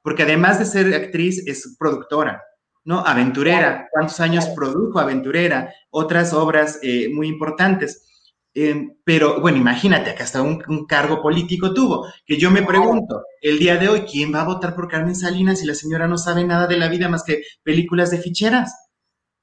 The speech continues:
Speaker 1: No, o sea, es como, pero bueno, ¿qué te decimos? Acá en México,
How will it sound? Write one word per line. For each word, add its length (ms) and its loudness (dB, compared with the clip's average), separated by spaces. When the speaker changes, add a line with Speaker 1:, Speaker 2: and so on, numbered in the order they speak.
Speaker 1:
No, 220 -6
o 240 4
sea, 440 2
es 180 2
como, 380 2
pero 140 4
bueno, 260 2
¿qué 100 0
te 120 2
decimos? 420 0
Acá 300 0
en 80 0
México, 480 -2